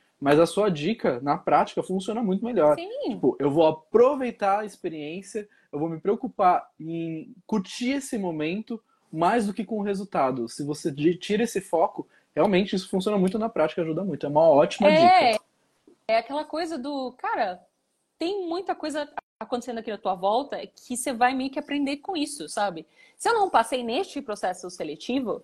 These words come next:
Speaker 2: eu posso tentar de novo, né? Ao contrário de tem muita gente que fala isso pra você, "Ai, você vai ficar queimado." Não vai, querido.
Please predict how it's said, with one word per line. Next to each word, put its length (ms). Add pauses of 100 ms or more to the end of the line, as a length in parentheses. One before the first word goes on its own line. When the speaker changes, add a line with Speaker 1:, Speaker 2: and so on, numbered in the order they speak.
(420)
Speaker 2:
eu 80
posso 180
tentar 200
de 120
novo, 420 (140)
né? 160
Ao 200
contrário 380
de 80
tem 120
muita 180
gente 140
que 60
fala 140
isso 80
pra 100
você, 200
"Ai, 240
você 120
vai 120
ficar 160
queimado." 420
Não 220
vai, 260
querido. 480